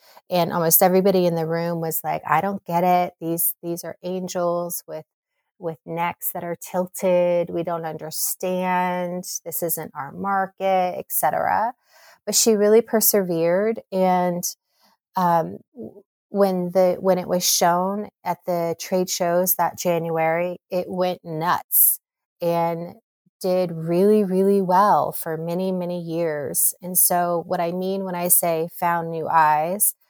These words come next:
it means that my art was, um, in something like sixty thousand retail stores, most Hallmarks in the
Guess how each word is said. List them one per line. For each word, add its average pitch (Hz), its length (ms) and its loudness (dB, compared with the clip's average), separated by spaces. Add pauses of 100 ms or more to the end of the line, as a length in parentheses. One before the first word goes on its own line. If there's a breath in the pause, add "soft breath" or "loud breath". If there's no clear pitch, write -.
(140)
it - 140 -16
means 196 220 -4
that 190 120 -8
my 190 280 -10 (100)
art 190 480 -4 (640)
was, 185 680 2 (180)
um, 160 500 -8 (540)
in 180 300 -4
something 185 300 -2
like 160 200 -4
sixty - 580 0
thousand 165 800 -4
retail 165 400 0
stores, 165 920 -2
most 170 440 -2
Hallmarks 165 720 -2
in 165 140 -10
the 165 80 -12